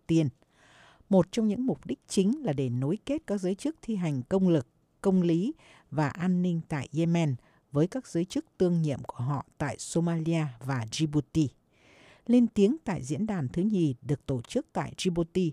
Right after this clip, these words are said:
hồi đầu tháng hai, Đại sứ Hoa Kỳ tại Djibouti, Gita Pasi nói rằng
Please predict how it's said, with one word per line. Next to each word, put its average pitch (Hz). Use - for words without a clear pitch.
hồi 143
đầu 131
tháng 135
hai, 180
Đại 160
sứ 226
Hoa 240
Kỳ 160
tại 139
Djibouti, 170
Gita 175
Pasi 151
nói 135
rằng 156